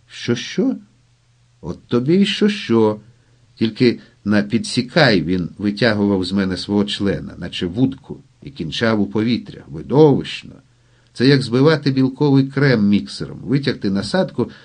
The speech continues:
але не вимкнути його. І прррр по стінах. «Підсікай, підсікай, тільки підсікай. Інакше привіт материнство. Я ж казала тобі, він був рибалкою.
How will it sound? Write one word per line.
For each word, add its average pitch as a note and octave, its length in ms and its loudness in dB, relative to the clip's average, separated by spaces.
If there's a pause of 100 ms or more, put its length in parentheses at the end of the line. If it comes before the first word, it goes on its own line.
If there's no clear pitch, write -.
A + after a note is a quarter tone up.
(100)
але G#2+ 340 2
не B2 180 0
вимкнути F#2+ 600 0
його. D#2 380 -8 (320)
І F3 160 -2
прррр C#3+ 800 0 (100)
по A2+ 100 -2
стінах. - 640 -6 (560)
«Підсікай, G#3 680 -2 (320)
підсікай, B2+ 720 0
тільки G3+ 400 -2
підсікай. A#2+ 680 -2 (560)
Інакше D3 520 -2
привіт C#3 500 0 (240)
материнство. A2 800 -2 (600)
Я F2+ 160 -6
ж - 100 -10
казала A#2 380 2
тобі, F2 340 0
він E2+ 180 -2
був G2 260 0
рибалкою. G#2+ 680 -2